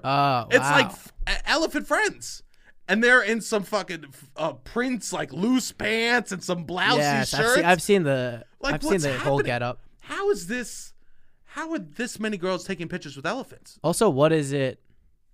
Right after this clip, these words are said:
Speaker 1: what does it say about you? What you're trying to portray? Is it, are you trying to say,
Speaker 2: Yeah, what is it
Speaker 1: "I
Speaker 2: s-
Speaker 1: like vacations"?
Speaker 2: I think it's like, "Look how not, look how much, look how fat this fucking loser
Speaker 1: <laughs> You
Speaker 2: is."
Speaker 1: think that's what it,
Speaker 2: I
Speaker 1: you
Speaker 2: think
Speaker 1: think it's
Speaker 2: that's
Speaker 1: solely,
Speaker 2: that's solely.
Speaker 1: it's the,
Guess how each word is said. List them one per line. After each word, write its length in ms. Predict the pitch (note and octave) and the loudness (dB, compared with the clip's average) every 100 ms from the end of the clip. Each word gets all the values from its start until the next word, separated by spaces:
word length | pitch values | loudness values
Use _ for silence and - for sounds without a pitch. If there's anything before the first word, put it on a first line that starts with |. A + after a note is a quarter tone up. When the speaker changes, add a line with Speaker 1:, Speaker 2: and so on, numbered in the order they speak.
| - - | -20 -6
Speaker 1:
what 120 | E3 | -2
does 120 | A3+ | 0
it 140 | E3+ - | 0 0
say 280 | E3+ F3+ C3 | 2 2 0
about 340 | - B2+ C3+ | -4 -14 -16
you? 140 | C3 - - | -20 -20 -16
What 340 | - F#3 G3 - - | -6 -4 -6 -12 -10
you're 160 | D3 E3+ | -8 -2
trying 220 | G#3+ G3 | 0 0
to 80 | F3 | -2
portray? 600 | D#3 C#3 - E3 B2+ - - | -4 -4 -4 -4 -4 -12 -6
Is 160 | D#3+ F3 | -4 -4
it, 160 | D#3 - - | -6 -10 -8
are 80 | C#3 | -6
you 100 | C#3+ | -4
trying 200 | F3 D3+ | -2 -2
to 80 | C3 | -2
say, 680 | - D3 D3 C#3+ C#3 C3+ - - - | -2 0 2 0 -2 -6 -12 -20 -18
Speaker 2:
Yeah, 200 | B3+ F#3 | -14 -10
what 160 | A3 | -12
is 80 | B3+ | -8
it 60 | E3+ | -2
Speaker 1:
"I 80 | D3 | 0
Speaker 2:
s- 40 | |
Speaker 1:
like 320 | D3 D3 - | 2 0 -4
vacations"? 800 | C#3 B2 B2+ C#3+ - A3+ A#3+ - | -8 -8 -6 -6 -4 -6 -8 -8
Speaker 2:
I 60 | F3 | -6
think 180 | F3 F#3 | -6 -6
it's 100 | D#3 | -6
like, 140 | C#3+ C#3 | -8 -8
"Look 100 | C#3 | -8
how 100 | C#3+ | -8
not, 260 | B2 A2 - | -8 -10 -14
look 220 | B2+ D#3 E3 | -10 -8 -6
how 140 | C#3 | -8
much, 240 | - - - C3+ | -10 -14 -12 -8
look 160 | D#3+ D#3+ | -6 -8
how 80 | C3 | -10
fat 300 | - B2+ - | -10 -10 -10
this 140 | - - | -14 -12
fucking 320 | - - - | -12 -12 -10
loser 220 | A#2+ A#2 | -8 -4
Speaker 1:
<laughs> 60 | - | 4
You 60 | A3 | 4
Speaker 2:
is." 100 | - | 8
Speaker 1:
think 240 | D#4 D4 A3+ | 8 8 6
that's 260 | A3 - | 4 6
what 140 | A3+ - | 2 2
it, 160 | A#3+ - - - | 0 -4 -4 2
Speaker 2:
I 40 | |
Speaker 1:
you 40 | C4+ | 4
Speaker 2:
think 60 | C#4+ | 4
Speaker 1:
think 140 | B3+ | 6
it's 40 | B3+ | 4
Speaker 2:
that's 80 | C4+ | 6
Speaker 1:
solely, 680 | A3+ G#3+ A3 G3 F#3+ F3+ E3+ - | 8 10 10 8 4 2 -2 -8
Speaker 2:
that's 160 | F#3+ - | -10 -6
solely. 300 | - A3 G3 | 0 4 4
Speaker 1:
it's 140 | D#3+ | 4
the, 520 | F#3 F3+ E3 D#3+ D3+ | 4 4 4 2 0